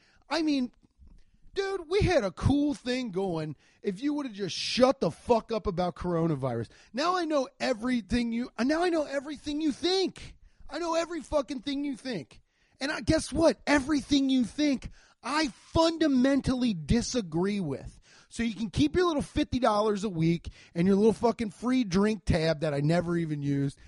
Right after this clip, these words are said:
and go fuck yourselves, dude. "My dad never wore a mask." You know what, man? Keep not wearing a mask.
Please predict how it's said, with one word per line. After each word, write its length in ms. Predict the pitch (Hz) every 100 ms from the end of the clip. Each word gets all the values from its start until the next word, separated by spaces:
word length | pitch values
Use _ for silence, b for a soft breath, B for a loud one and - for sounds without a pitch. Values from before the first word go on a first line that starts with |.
| b
and 160 | b 156
go 180 | 139 180
fuck 360 | - 170 156
yourselves, 560 | 135 120 - 110 98 104
dude. 300 | 101 104 104 b b
"My 240 | 233 254
dad 460 | 240 190 233 269 285
never 240 | 262 185
wore 380 | 185 160 170 160
a 40 | 139
mask." 460 | 143 143 151 - b b
You 100 | -
know 140 | 311 339
what, 280 | 320 339 320
man? 360 | 330 330 285 - b b _ -
Keep 380 | - 339 311
not 320 | 233 233 247 214
wearing 400 | 190 190 190 180
a 60 |
mask. 520 | 160 135 104 - -